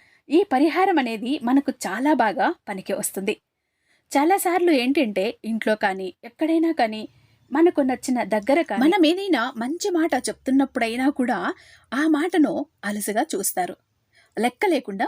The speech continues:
మాట్లాడతారు. "నువ్వు చెప్పేదేంటి?" అనేటటువంటి ఒక దృష్టితో ఎంత మంచి మాట అయినా సరే తేలిగ్గా తీసి అవతల పడేస్తారు. అప్పుడు మనకు ఎంత బాధ కలుగుతూ ఉంటుంది అంటే,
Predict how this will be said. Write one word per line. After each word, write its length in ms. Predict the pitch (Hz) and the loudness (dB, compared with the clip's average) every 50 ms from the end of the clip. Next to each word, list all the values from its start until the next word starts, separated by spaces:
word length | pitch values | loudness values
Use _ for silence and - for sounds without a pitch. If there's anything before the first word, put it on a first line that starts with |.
| 480 349 | -2 -2
మాట్లాడతారు. 640 | 233 185 185 - 185 185 202 - - 180 - - _ _ _ _ _ _ _ _ _ _ _ _ - 202 | -4 -4 -6 -10 -12 -14 -12 -10 -10 -10 -10 -12 _ _ _ _ _ _ _ _ _ _ _ _ -10 -6
"నువ్వు 240 | 190 240 254 359 339 - | -4 -2 -2 0 0 0
చెప్పేదేంటి?" 640 | 339 294 - 349 349 339 330 311 285 302 311 330 _ _ _ - 202 | 0 2 2 2 4 4 6 4 4 2 0 -2 _ _ _ -12 -8
అనేటటువంటి 640 | 202 214 208 202 - 196 - 190 190 196 190 - | -8 -8 -8 -8 -10 -12 -10 -8 -8 -8 -8 -10
ఒక 220 | 196 - 196 - 202 | -10 -10 -8 -8 -8
దృష్టితో 580 | 175 208 208 202 - - 311 294 - 233 294 - - - - _ _ - - | -6 -6 -6 -6 -2 -2 -2 0 0 -2 -4 -4 -6 -14 -20 _ _ -8 -4
ఎంత 340 | 254 302 392 427 - 415 | -4 -4 -2 -2 -2 0
మంచి 380 | 359 285 277 359 453 - - 427 | 2 2 0 0 0 0 -2 -2
మాట 260 | 381 320 294 302 349 - | 0 -2 -4 -4 -2 2
అయినా 220 | 330 311 311 339 | 4 4 6 4
సరే 360 | 339 - 277 254 233 202 - _ _ _ _ _ _ _ _ _ _ _ - | 4 2 -2 -4 -4 -6 -10 _ _ _ _ _ _ _ _ _ _ _ -10
తేలిగ్గా 400 | 214 220 240 247 262 233 214 226 | -8 -6 -6 -6 -6 -6 -6 -8
తీసి 480 | 220 - 214 208 - - 180 220 277 - _ _ _ _ _ _ _ _ _ _ - | -8 -8 -10 -10 -8 -8 -8 -8 -10 -12 _ _ _ _ _ _ _ _ _ _ -12
అవతల 260 | 190 196 196 - 190 185 | -10 -10 -8 -10 -10 -10
పడేస్తారు. 580 | - 190 185 185 185 - - 196 175 - - _ _ _ _ _ _ _ _ _ _ - - - - - | -10 -10 -10 -10 -10 -8 -6 -6 -6 -6 -8 _ _ _ _ _ _ _ _ _ _ -20 -20 -14 -8 -8
అప్పుడు 300 | 247 - - 320 330 339 | -8 -4 -2 0 2 2
మనకు 580 | 302 262 262 285 311 311 - 226 226 269 339 339 | 2 2 4 4 2 2 2 -2 -2 -2 -2 -2
ఎంత 540 | - 190 180 185 190 214 269 320 - 403 | -4 -8 -10 -10 -8 -6 -6 -4 -2 -2
బాధ 360 | 349 247 233 196 196 240 339 466 440 - | -2 -4 -6 -8 -6 -4 -2 -2 0 0
కలుగుతూ 360 | 247 247 247 247 240 262 262 | 0 0 0 -2 -2 -2 -2
ఉంటుంది 480 | 247 220 208 196 233 220 220 214 214 214 | -2 -4 -4 -4 -4 -4 -4 -4 -4 -4
అంటే, 360 | 185 180 - 185 196 262 | -6 -6 -6 -6 -6 -6